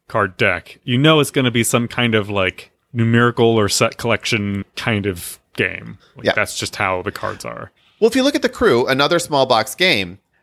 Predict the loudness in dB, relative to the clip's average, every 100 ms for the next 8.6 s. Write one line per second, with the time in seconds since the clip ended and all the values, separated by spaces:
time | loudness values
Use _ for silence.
0 | _ -4 0 0 2 0 0 -2 0 -4
1 | -4 -10 -8 -10 _ _ -2 0 -2 0
2 | 2 2 -2 -12 -8 -6 2 4 6 4
3 | 2 2 0 0 0 0 -2 0 0 -2
4 | -4 -4 -2 0 2 2 -2 -12 _ _
5 | _ 0 2 0 0 0 2 0 -2 -6
6 | -4 -6 -10 _ -2 0 2 0 -2 -6
7 | -6 -10 -12 -14 -16 -14 -14 -18 -20 _
8 | _ -6 0 0 0 -6